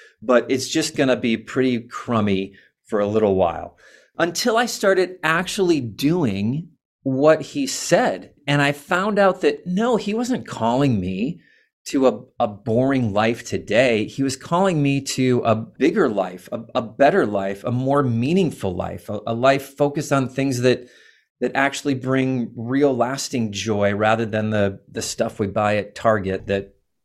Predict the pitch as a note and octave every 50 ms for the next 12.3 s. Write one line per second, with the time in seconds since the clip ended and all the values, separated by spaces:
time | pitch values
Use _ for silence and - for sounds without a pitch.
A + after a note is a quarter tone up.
0 | _ - G#2+ G#2 G2+ G#2+ - - - - G#2+ G2 G2+ G2+ G2 G2 F#2+ - - -
1 | A#2 G#2 A2 F#2+ F#2+ G2 F2+ E2 - - - - F2+ F2+ F#2 F2+ F#2 F#2+ - -
2 | A2 G2+ G2+ G2 F#2+ F#2 F#2 G2+ - - _ _ _ _ _ _ - A2 G2+ F#2+
3 | G2 G2 G2+ - - G#2 - - G#2 F#2+ - - G2+ G2 G2 - - G2 F#2 F#2+
4 | - - - F#2 F2+ F2 F2 F#2 - - - - - - - - - - - _
5 | _ _ _ C3 C#3+ C#3 - F#3 E3 D#3 D3+ D3 C#3+ - - _ _ - - D3
6 | C3+ - - G#3 G#3+ G#3+ G#3+ - - - F3 D#3+ F3 G3 G3 - E3+ E3+ E3+ D#3+
7 | - - - F3 E3+ E3 E3+ F3 E3+ D#3 - D#3+ D#3+ D#3 D#3+ D#3+ D3 C3 B2 C#3
8 | C3+ C3+ C3 - - - D#3+ D#3 E3 F3 F#3+ - - D3 - - - C#3+ C#3 C3
9 | B2 C#3 C#3 D3+ D3 D3+ - D3 C#3+ C3 A#2+ G2 - - B2 A#2 A2+ A#2 A2 -
10 | - - A#2 G#2 G#2+ G#2+ G#2+ G2+ - G2+ F#2+ G#2+ G2+ G2+ F#2+ G2+ G2+ G2+ G2+ G#2
11 | G#2+ G#2 G#2 G2+ G#2 G#2+ G2+ F#2+ - G#2+ F#2 E2+ G2 F#2+ F2+ - - - G2 G2
12 | F#2+ F2+ F#2 - -